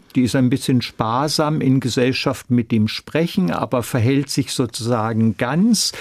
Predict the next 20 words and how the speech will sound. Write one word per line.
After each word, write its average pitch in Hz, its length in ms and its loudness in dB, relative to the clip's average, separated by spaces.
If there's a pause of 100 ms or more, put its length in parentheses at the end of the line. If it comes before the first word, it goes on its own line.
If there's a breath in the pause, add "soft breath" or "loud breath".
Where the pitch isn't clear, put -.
(340 loud breath)
den, 117 360 4
den, 107 420 2
äh, 117 160 2
sozialen 110 640 0
Normen 147 480 2
entsprechend. 139 760 0 (240 loud breath)
Und 135 240 2
es 123 240 -2
bedarf 117 600 -2
lange, 131 540 2 (240 loud breath)
bis 139 200 0
im 135 240 0
Grunde 131 560 2
dann 117 400 0
das 123 260 -2
wahrnehmende 117 640 2
Ich - 360 -2
entdeckt, 123 560 -2
dass 113 240 -2
es - 260 -6